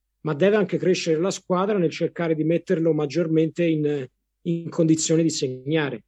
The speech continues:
È chiaro che è un giocatore devastante in campo aperto, eh, però nel gioco spalle alla porta deve sicuramente migliorare.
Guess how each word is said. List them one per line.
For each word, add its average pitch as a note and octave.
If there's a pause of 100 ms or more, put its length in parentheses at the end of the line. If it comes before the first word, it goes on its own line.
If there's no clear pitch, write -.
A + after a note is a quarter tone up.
(400)
È D#3+
chiaro A3
che E3+
è -
un E3
giocatore E3
devastante D#3+
in C#3+
campo F3
aperto, F#3+ (520)
eh, B2
però F3
nel D#3+
gioco D#3+
spalle D#3+
alla E3+
porta D#3
deve C3+
sicuramente C#3
migliorare. C3